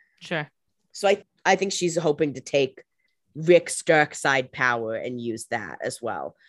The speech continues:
Speaker 2: which also that could be some form of, you know, witch power of, like, taking dark magic power.
Speaker 1: How do you think that's gonna affect Rick? Do you think his, like,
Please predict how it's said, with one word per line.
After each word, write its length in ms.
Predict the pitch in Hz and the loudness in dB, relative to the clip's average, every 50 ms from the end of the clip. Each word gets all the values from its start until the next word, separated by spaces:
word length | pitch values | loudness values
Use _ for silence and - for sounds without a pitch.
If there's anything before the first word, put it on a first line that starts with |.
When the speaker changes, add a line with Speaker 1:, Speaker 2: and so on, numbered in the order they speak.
| _ _ _ | _ _ _
Speaker 2:
which 140 | - 165 208 | -4 2 4
also 240 | 196 190 180 - 165 | 4 4 4 2 2
that 220 | 170 160 147 - | 2 2 2 0
could 140 | - 151 131 | -4 -6 -6
be 120 | 135 131 | -6 -10
some 280 | 127 - 139 127 123 117 | -6 -4 -4 -4 -4 -4
form 360 | - _ 127 123 123 117 117 | -6 _ -2 0 0 0 -2
of, 140 | 117 110 - - | -4 -6 -6 -6
you 60 | 113 | -6
know, 120 | 113 110 | -4 -4
witch 320 | 110 95 113 107 - - _ | -6 -6 -8 -8 -8 -14 _
power 400 | - 110 107 110 107 101 95 98 | -10 -8 -6 -6 -8 -6 -8 -10
of, 80 | 98 _ | -12 _
like, 240 | 95 95 - _ _ _ _ _ _ _ _ _ _ _ _ _ _ _ _ _ _ _ _ | -12 -12 -12 _ _ _ _ _ _ _ _ _ _ _ _ _ _ _ _ _ _ _ _
taking 360 | - 160 147 - 147 131 127 | 0 0 2 2 0 -4 -2
dark 320 | 120 160 147 135 135 - - | 0 2 2 2 0 0 -4
magic 460 | 123 123 120 - - - - - _ | -8 -6 -6 -8 -10 -10 -12 -14 _
power. 480 | - - - 50 50 58 50 50 - _ _ _ _ _ _ _ _ _ - - - _ _ _ | -10 -10 -10 -8 -10 -12 -12 -12 -14 _ _ _ _ _ _ _ _ _ -20 -20 -20 _ _ _
Speaker 1:
How 160 | - 226 240 | 0 2 4
do 40 | 277 | 4
you 80 | 285 | 2
think 160 | 269 277 254 | 2 0 0
that's 220 | - 233 220 - - | 0 -2 -2 -2 -4
gonna 220 | - 190 190 180 | -4 -2 0 0
affect 380 | 175 - - - 185 - _ - | -2 -2 -4 -6 -6 -6 _ -10
Rick? 320 | 139 147 196 220 202 - _ | -6 -4 -4 -4 -6 -10 _
Do 80 | - 165 | -8 -8
you 80 | 151 | -6
think 220 | - - 170 180 - | -6 -8 -8 -6 -6
his, 160 | 175 156 - | -6 -4 -6
like, 140 | 135 113 | -8 -10